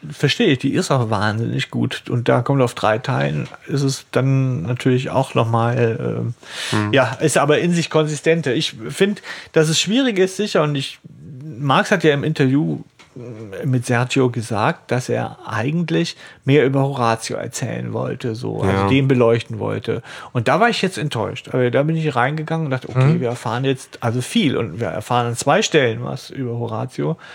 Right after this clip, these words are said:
Speaker 1: Von Bonnie Newman, seiner Freundin, ja, so, dass er halt bei Sphinx war. Also, nee, das erfahren wir ja über, von White, ja, dass er bei Sphinx war und dass er sein Lehrer, äh, also Whites Lehrer war. Und dass er halt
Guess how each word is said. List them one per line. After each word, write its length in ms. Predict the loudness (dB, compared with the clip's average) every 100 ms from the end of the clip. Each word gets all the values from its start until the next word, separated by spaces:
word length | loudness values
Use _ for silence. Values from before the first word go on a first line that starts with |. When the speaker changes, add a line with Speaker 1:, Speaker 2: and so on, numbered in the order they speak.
| -20 -20
Speaker 1:
Von 280 | -4 -2 0
Bonnie 260 | 2 2 4
Newman, 480 | 4 4 4 0 2
seiner 260 | 0 0
Freundin, 640 | -6 -4 -2 0 -2 -2 -10 -6
ja, 360 | -2 0 0
so, 340 | 0 0 0 -4 -12 -20 -20 -12
dass 180 | -8 -2
er 160 | 0 0
halt 220 | 0 -2 -6 _ -2
bei 120 | 0
Sphinx 400 | 2 2 2 2
war. 260 | 2 6 6
Also, 200 | 6 4
nee, 120 | 4
das 100 | 2
erfahren 320 | 0 2 2 4
wir 80 |
ja 80 | 2 2
über, 260 | 2 0
von 240 | -2 -4 0
White, 460 | 2 4 2 2 2
ja, 240 | 4 2
dass 220 | 0 -4
er 40 | -4
bei 140 | -4
Sphinx 340 | -2 -4 -2
war 140 | -2 0
und 100 | -2
dass 140 | -4
er 160 | -4 -2
sein 320 | -2 -2 -2
Lehrer, 840 | -2 0 0 0 0 0 -2 -2 -2
äh, 20 |
also 260 | -2 -4
Whites 340 | -4 -4 -6 -4
Lehrer 340 | -4 -4 -4
war. 200 | -4 -6 -8 -18 -14 -12 -12 -16 -10
Und 460 | 4 4 4 -2 0
dass 220 | 0 2
er 300 | -2 0 2
halt 500 | 2 0 -4 -20 -20